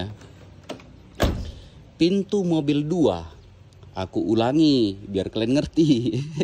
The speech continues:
<laughs> Ini repot. Pintu mobil dua, setiap mobil,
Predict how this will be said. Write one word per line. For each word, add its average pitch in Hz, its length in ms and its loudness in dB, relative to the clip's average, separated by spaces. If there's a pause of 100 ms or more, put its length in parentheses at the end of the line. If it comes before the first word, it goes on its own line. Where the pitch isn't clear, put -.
(140)
<laughs> - 640 -6
Ini 113 160 0
repot. 131 400 0 (320)
Pintu 185 480 2
mobil 151 480 0
dua, 95 480 0 (580)
setiap - 480 -2
mobil, 107 480 -2